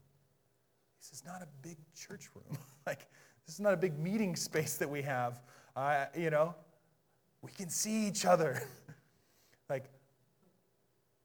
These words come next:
it's okay to, to not be Seattleites in this, to set your minds on the things of the kingdom and not on the earth, and be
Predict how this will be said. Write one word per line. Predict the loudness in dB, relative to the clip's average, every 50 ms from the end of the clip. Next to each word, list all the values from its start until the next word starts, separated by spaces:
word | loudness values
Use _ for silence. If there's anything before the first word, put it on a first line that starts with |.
| _ _ _ _ _ _ _ -14
it's | -4 0 4
okay | 4 4 4 4 4 4 6 6
to, | 6 4
to | 2 -2 -8 -8 -6 -2
not | 0 2 2 0 0
be | -2 -4 -4
Seattleites | -4 -4 -2 -2 0 0 2 0 0 -2 -4 -8
in | -12 -12
this, | -12 -12 -14 -14
to | -12 -12
set | -10 -8 -8 -10 -8
your | -8 -8
minds | -8 -6 -8 -8
on | -10 -10
the | -12
things | -12 -12 -10 -10 -10
of | -12
the | -14
kingdom | -14 -12 -12 -12 -12 -12 -12
and | -10
not | -10 -10
on | -10 -10 -10
the | -10 -8
earth, | -8 -8 -10 -10
and | -16 -16
be | -14 -14